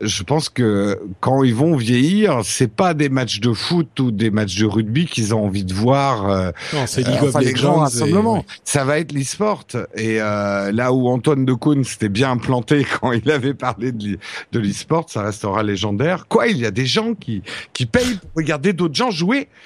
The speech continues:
Speaker 1: Euh, oui, oui, et c'est passionnant. Sur certains jeux, c'est passionnant. Moi, je sais que je regarde des, des trucs de Heroes of the Storm et, euh, t'as l-, t'as la même excitation qu'un match de sport quelque part, euh,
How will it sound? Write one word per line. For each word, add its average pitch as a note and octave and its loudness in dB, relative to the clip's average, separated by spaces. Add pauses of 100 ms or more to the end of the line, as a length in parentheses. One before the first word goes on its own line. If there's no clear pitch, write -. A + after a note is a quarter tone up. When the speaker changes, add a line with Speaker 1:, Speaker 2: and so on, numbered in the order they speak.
(260)
Speaker 1:
Euh, C3+ 2
oui, G3+ 2 (100)
oui, G#3 2
et C#3+ 4
c'est F3 2
passionnant. F#3+ 0
Sur - -6
certains C3 -2
jeux, D#3 -2
c'est - -2
passionnant. E3+ -2 (340)
Moi, B2+ 4
je A#2+ 2
sais E3 0
que C3+ 2
je A#2 2
regarde B2+ 2
des, G#2 -2 (280)
des A#2 0
trucs C#3+ -2
de A#2+ 2
Heroes A#2+ 2
of G#2+ 0
the G2 0
Storm F3+ 0 (320)
et, A#2 0
euh, G#2 0 (340)
t'as D3 0
l-, E3 -2 (160)
t'as E3+ -2
la D#3+ -2
même A#3 -2
excitation G3 -4
qu'un D#3+ -2
match D3+ -4
de A#2+ 0
sport - -2
quelque A#2+ -2
part, C3+ -4 (420)
euh, A#2+ 2